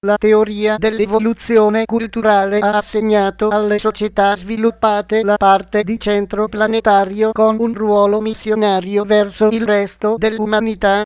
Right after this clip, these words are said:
concepito pensando alla funzione richiesta da e fratto o assegnata all'elite della conoscenza nella sua relazione con le persone nella metropoli coloniale.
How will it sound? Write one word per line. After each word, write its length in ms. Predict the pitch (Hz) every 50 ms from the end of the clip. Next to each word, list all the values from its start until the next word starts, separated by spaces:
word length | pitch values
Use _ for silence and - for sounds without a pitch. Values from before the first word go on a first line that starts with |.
| _ -
concepito 800 | - 220 226 214 - 226 - - 220 214 202 - - 214 220 226
pensando 640 | - 214 214 214 - - 202 196 196 202 202 208 220
alla 300 | 208 208 208 208 208 208
funzione 760 | - 220 226 226 - - 220 220 214 208 208 208 220 220
richiesta 680 | 220 214 226 220 - 208 202 202 190 - - - 196 202
da 180 | 202 202 196 196
e 140 | - 233 240
fratto 500 | - 202 202 196 190 _ - 214 214 220
o 120 | - 208 220
assegnata 840 | 208 208 - - 220 208 220 214 214 202 190 190 185 - 202 202
all'elite 760 | 214 214 220 220 220 214 214 214 208 202 185 - 214 214 214
della 320 | 175 208 202 208 202 214
conoscenza 800 | 214 - 220 214 214 214 - - 208 208 202 202 - - 214 214
nella 380 | 214 196 208 202 208 208 214 214
sua 260 | - 233 226 220 220
relazione 800 | 220 214 220 214 220 220 - - - 214 208 202 196 196 208 214
con 260 | 214 - 220 220 220 214
le 180 | 190 208 214
persone 600 | 196 214 208 208 196 - 214 214 208 196 202 208 190
nella 340 | 196 208 202 208 208 214
metropoli 760 | 214 208 214 214 - 226 226 214 220 214 226 214 214 233 233
coloniale. 680 | - 226 214 220 220 208 214 208 202 190 190 190 196 208